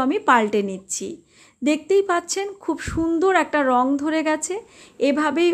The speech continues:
উল্টে পাল্টে দুদিকেই সুন্দর রং ধরা পর্যন্ত আর ক্রিস্পি হওয়া পর্যন্ত কাবাবগুলো আমি ভেজে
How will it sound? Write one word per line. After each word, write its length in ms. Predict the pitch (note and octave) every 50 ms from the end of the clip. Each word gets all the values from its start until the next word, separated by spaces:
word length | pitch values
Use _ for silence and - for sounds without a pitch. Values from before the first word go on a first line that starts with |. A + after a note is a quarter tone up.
| - B4+
উল্টে 360 | C#4 C#4+ D4 C#4 C#4+ - E4 D#4+
পাল্টে 420 | - C#4 B3 A#3 A#3 A#3 D4 D4+ D4
দুদিকেই 560 | A#3 A#3 C4 B3 B3+ D#4+ D#4+ D#4+ F#4 F#4 F#4
সুন্দর 420 | F#4 - - C#4+ C#4 C#4 C4+ D#4 D4+ B3+
রং 200 | A#3+ A#3 A3 A3+ A#3 C4 C4+
ধরা 240 | C#4 D4 D4 D#4 D#4+
পর্যন্ত 560 | D#4 D#4 D#4 C#4 - - D#4+ D#4 D#4 D4 D4+ F#4 G#4+ C5+ - - - - - - _
আর 160 | - A#3 A#3+ A#3+ - -
ক্রিস্পি 440 | - C#4+ D4 C#4+ - - - F4+ F#4
হওয়া 260 | F4 E4+ D#4 C4 B3
পর্যন্ত 580 | A#3 - A#3 A3+ G#3 G#3 - A#3 A#3 A#3+ A3+ C#4+ G4 C5+ C#5+ C#5+ - - _ _ _ _
কাবাবগুলো 600 | B3 A#3 A3+ A#3 C4+ D4+ D4+ D4 - F4 E4 F4 F#4
আমি 180 | F4+ F4+ F#4 D4 A#3+ A#3+
ভেজে 420 | - B3 A#3 A3+ G#3+ A3+ C#4 E4